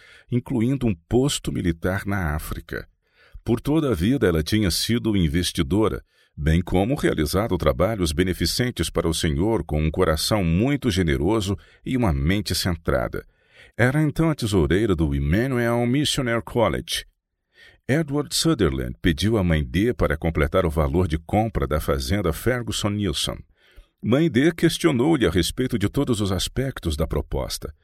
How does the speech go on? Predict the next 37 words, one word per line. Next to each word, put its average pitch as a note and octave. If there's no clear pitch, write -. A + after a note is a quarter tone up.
"Parece -
instável E3
e D2+
arriscado A2+
para F#2+
mim", F#2+
disse D#2
ela. A1
Como C4+
é F3+
que F#3+
vocês D#3+
mudaram A#2
a D#2+
ideia G2
de G2
comprar A#2+
uma A#2+
fazenda F#2
pequena? B1
Agora D#2
você E2+
vem F#2
com G2
uma D2
proposta G2
de D#2
doze E2+
mil G2
dólares. D#2
Este F2+
é B1+
apenas C3+
o D3
começo, D#3
mãe C#2+
D, A#1+